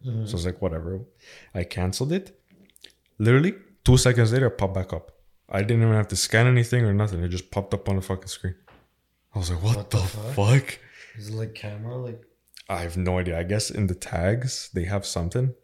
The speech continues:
Speaker 1: Yeah.
Speaker 2: that detects it. And I was like, "What the fuck? That's the sickest shit I've seen." Uh, but yeah, that's one thing. Um, obviously,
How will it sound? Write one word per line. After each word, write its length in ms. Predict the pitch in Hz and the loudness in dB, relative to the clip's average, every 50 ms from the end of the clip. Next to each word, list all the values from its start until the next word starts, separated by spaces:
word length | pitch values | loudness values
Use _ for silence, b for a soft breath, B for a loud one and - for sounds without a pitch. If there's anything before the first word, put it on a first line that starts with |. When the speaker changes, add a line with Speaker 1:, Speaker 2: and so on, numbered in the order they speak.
| _ | _
Speaker 1:
Yeah. 240 | 113 117 113 104 95 | -10 -8 -8 -6 -4
Speaker 2:
that 180 | 87 90 90 85 | -2 -2 -2 -2
detects 480 | 87 87 - - - 87 - - - | -2 -4 -4 -6 -6 -6 -6 -4 -2
it. 80 | 117 92 | -2 -2
And 180 | 82 80 78 - | -2 -2 -4 -4
I 60 | 82 | -4
was 100 | 82 78 | -6 -6
like, 140 | 85 - - | -8 -8 -10
"What 160 | - - - | -10 -10 -10
the 80 | - | -12
fuck? 240 | - - - - - | -12 -10 -10 -10 -8
That's 200 | - 90 87 - | -8 -8 -8 -8
the 60 | 104 | -8
sickest 340 | 101 - 92 92 - 90 - | -8 -6 -6 -6 -4 -6 -6
shit 180 | - - 85 82 | -4 -4 -4 -4
I've 140 | 85 80 - | -4 -4 -6
seen." 260 | - 98 101 123 - B B B B B B B B B B B B B B B _ | -4 -4 -2 -4 -4 B B B B B B B B B B B B B B B _
Uh, 260 | - 107 90 90 92 | -6 -4 -4 -2 -4
but 280 | 87 85 87 87 87 90 | -4 -4 -6 -6 -6 -6
yeah, 140 | 90 85 82 | -6 -6 -4
that's 260 | 80 90 87 - - | -4 -4 -6 -6 -4
one 180 | 92 92 92 90 | -4 -4 -4 -2
thing. 340 | - 113 120 123 127 127 - - | -2 -4 -2 -2 -4 -6 -8 -8
Um, 600 | - 104 107 107 107 107 107 104 104 104 98 - - | -8 -6 -6 -4 -4 -4 -6 -6 -6 -8 -8 -10 -8
obviously, 560 | 101 92 95 95 - - 107 104 110 104 - | -8 -8 -6 -8 -8 -8 -6 -6 -8 -8 -12